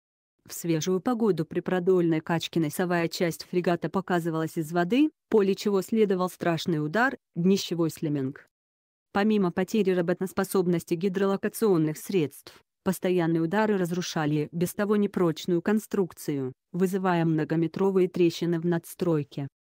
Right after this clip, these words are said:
Это никак не было связано с размерами Перри, он, как и любой корабль, был мал только на бумаге. Причиной слеминта было слишком большое удлинение корпуса,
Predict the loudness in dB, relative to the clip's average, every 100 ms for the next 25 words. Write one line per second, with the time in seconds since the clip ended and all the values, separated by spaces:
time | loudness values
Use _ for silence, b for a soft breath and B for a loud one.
0 | _ _ _ _ 0 2 0 0 -2 0
1 | 2 4 2 2 0 0 2 0 0 -2
2 | 2 2 2 2 2 0 0 -4 -10 _
3 | 0 2 0 -2 _ -2 0 0 2 2
4 | 0 0 0 0 0 -2 -4 _ -2 2
5 | 2 2 0 0 -2 0 -2 0 0 -2
6 | -4 -8 -12 _ _ _ _ _ _ -2
7 | -2 0 0 0 0 0 2 0 0 0
8 | 0 0 -2 0 0 2 0 0 0 0
9 | -2 -2 0 2 2 2 2 0 -2 -2
10 | -6 -2 -2